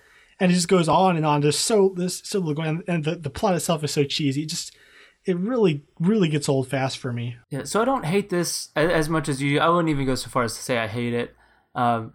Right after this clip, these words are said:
Speaker 2: but it's <laughs> definitely not among my favorites at all. Um, you know, a-, at first, with the initial bickering, 'cause I, I like A P and I've always liked Chopper, and so at first with the bickering, it,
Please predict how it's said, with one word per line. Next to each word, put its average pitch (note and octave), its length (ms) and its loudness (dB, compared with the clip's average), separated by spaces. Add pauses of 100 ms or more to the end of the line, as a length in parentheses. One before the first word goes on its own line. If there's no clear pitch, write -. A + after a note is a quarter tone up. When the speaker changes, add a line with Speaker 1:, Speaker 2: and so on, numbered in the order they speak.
(140)
Speaker 2:
but E3+ 100 2
it's C#3 180 0
<laughs> - 0 -
definitely C#3+ 760 0
not C3+ 200 2
among B2+ 280 0
my A#2+ 120 -4
favorites A#2 400 -4
at A#2 140 -4
all. A#2 340 -2 (560)
Um, B2 500 -2 (840)
you E3 140 -4
know, - 80 -8
a-, - 180 -10
at D#3+ 180 -6
first, E3+ 380 0
with C#3+ 140 -2
the E3+ 100 0
initial D#3 420 0
bickering, C3 800 -4
'cause C#3+ 160 -2
I, C#3 220 0
I A#2+ 180 0
like C#3+ 240 2
A B2+ 120 0
P A#2 360 0
and B2 140 0
I've B2 180 2
always A#2+ 380 0
liked B2 200 -4
Chopper, A2+ 540 -2 (500)
and C#3+ 140 0
so D3 180 2
at D3 100 -2
first A3 300 0
with D#3 140 -2
the C#3+ 60 0
bickering, C3 400 0
it, C3 300 -2